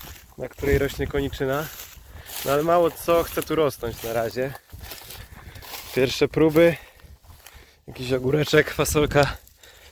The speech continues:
już czeka do zbioru na nasionka. Mm, tam jakieś buraczki.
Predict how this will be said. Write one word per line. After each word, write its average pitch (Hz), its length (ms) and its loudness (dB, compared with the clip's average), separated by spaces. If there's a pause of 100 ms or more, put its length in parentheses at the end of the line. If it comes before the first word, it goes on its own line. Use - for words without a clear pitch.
(120)
już - 160 -6
czeka 135 240 0
do 135 120 4
zbioru 127 440 4 (140)
na 135 120 -4
nasionka. 139 540 2 (1120)
Mm, 120 500 -4
tam 131 180 0
jakieś 123 240 -4
buraczki. 131 560 -2